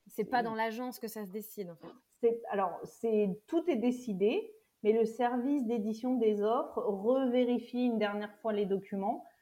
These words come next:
Speaker 2: euh, souvent, euh, et appuie sur le, le bouton d'édition des offres.
Speaker 1: D'accord.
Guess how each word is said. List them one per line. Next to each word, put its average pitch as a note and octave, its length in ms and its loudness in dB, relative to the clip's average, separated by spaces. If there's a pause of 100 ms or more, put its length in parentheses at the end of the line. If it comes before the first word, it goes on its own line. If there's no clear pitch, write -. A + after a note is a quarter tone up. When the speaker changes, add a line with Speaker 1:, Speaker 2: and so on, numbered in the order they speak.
(260)
Speaker 2:
euh, F#3 320 -6
souvent, B3 840 -4
euh, F#3 480 -10 (120)
et A3+ 220 2
appuie G#3+ 300 -4
sur G#3 260 -8
le, E3+ 340 -6
le F3 140 -8
bouton F3+ 360 -12
d'édition F#3 440 -6
des F3+ 180 -14
offres. - 220 -20 (1600)
Speaker 1:
D'accord. G3 480 -14